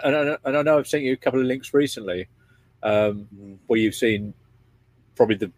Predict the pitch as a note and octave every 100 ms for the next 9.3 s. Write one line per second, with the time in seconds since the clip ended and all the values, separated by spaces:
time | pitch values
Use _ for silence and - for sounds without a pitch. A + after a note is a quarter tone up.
0 | - A#2+ G#2 - _ _ G#2 F#2+ F#2+ G#2+
1 | - - - G2 G#2+ _ _ _ _ _
2 | _ _ _ _ - A#2 C3+ C3 - C3
3 | D3 C#3 C#3 C3+ B2+ - C3+ C3 G2+ E2+
4 | E2 - _ _ _ _ _ A2 B2+ B2+
5 | A#2+ A2 - A#2+ A#2 A#2+ G#2+ A#2+ A#2 -
6 | - G#2+ F#2+ - - C3 A#2+ C3 G#2+ G2
7 | A2+ - - _ _ _ _ _ _ _
8 | - A2+ - B2+ A#2+ A2 A#2+ A2+ G2+ G#2
9 | F#2 F2 G2+